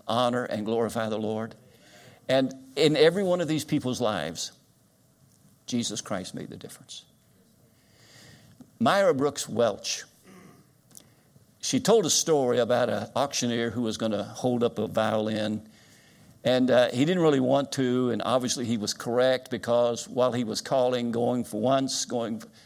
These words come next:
one dollar once, one dollar twice, going for three, and before he could say sold, a gray-haired man got up out of the audience, came forward.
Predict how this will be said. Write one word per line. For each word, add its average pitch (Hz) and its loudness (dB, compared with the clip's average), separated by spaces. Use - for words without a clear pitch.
one 117 2
dollar 117 4
once, 147 0
one 107 -4
dollar 107 0
twice, 156 0
going 120 2
for 113 -2
three, 175 2
and 120 0
before 180 0
he 165 -4
could 139 -4
say 147 0
sold, 127 0
a 110 -4
gray-haired 110 -2
man - -10
got 139 4
up 160 0
out 156 0
of 147 -2
the 123 2
audience, 110 0
came 160 -6
forward. 135 -6